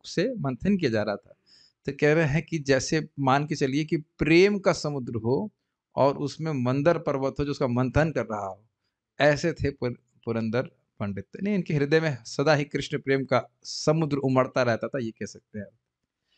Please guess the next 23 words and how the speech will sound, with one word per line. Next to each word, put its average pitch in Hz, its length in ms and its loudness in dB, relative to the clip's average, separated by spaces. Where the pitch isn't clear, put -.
श्री - 220 4
नित्यानंद 180 460 0
प्रभु 175 200 0
के 170 160 -2
तेरहवें 156 400 2
मुख्य 156 320 -2
भक्त 147 280 0
पंडित 139 460 -2
पुरंदर 117 360 0
थे। 165 280 4
वे 143 160 0
भगवत 135 540 -2
प्रेम 160 180 -2
के 156 120 -2
सागर 143 420 2
में 156 160 -4
इस 151 180 -4
तरह 151 140 -4
चलते 131 360 -2
थे 147 140 0
मानो 135 340 0
मंदर 131 440 2
पर्वत 110 360 -4